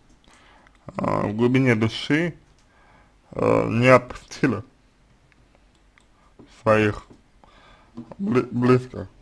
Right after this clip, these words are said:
А, просто не отпустили, не смогли отпустить вовремя, например.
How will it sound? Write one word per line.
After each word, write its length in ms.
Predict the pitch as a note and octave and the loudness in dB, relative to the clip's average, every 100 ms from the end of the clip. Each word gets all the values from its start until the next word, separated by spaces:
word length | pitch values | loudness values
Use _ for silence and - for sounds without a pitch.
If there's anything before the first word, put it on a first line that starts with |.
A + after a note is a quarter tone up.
| _ _ _ _ _ - | _ _ _ _ _ -12
А, 280 | G2 F#2+ - _ _ _ _ _ _ _ _ _ _ _ _ - | -8 -8 -10 _ _ _ _ _ _ _ _ _ _ _ _ 0
просто 320 | B2 B2 A2+ | 2 2 0
не 100 | A2 | -2
отпустили, 600 | G#2+ - A2+ - A2 F#2 | -2 -4 -6 -4 -4 -4
не 160 | F2 G#2+ | -4 -8
смогли 420 | - B2 A#2+ A#2+ | -2 0 2 4
отпустить 600 | G#2+ - - - G#2+ - | 2 0 -20 -8 -8 -4
вовремя, 420 | A2 G#2 - - | -2 -2 -4 -10
например. 480 | - - - C#2 - | -12 -12 -12 -10 -12